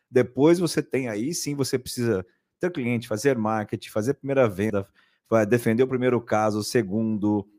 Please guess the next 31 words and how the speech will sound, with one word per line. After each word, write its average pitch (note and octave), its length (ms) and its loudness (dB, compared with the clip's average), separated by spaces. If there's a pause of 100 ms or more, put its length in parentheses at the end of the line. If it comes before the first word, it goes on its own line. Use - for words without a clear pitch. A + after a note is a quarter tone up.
(140)
é, G#2+ 260 -2
enfim, B2 280 -2
entender A#2+ 340 0
um B2+ 60 4
monte B2+ 200 0
de C#3 60 -4
coisa. A2 300 0
E A2+ 40 -4
quanto D3+ 280 -2
mais D#3+ 340 -2
informação C3+ 540 -2
a A2 40 0
gente A2 200 -4
tiver, A#2 500 0 (380)
é A2+ 120 -2
muito B2+ 380 0
importante, F#2 540 -4
né? F#2+ 200 -6
E A2+ 160 -2
a B2+ 100 2
segunda E3 420 -2
coisa B2+ 560 2 (340)
é - 100 -2
com C3+ 140 -2
relação, C3+ 400 0
assim, B2+ 340 -4
o C3 120 -2
mundo D3+ 200 0
tá D3+ 140 2
mudando D3 260 0
muito. A2+ 400 -2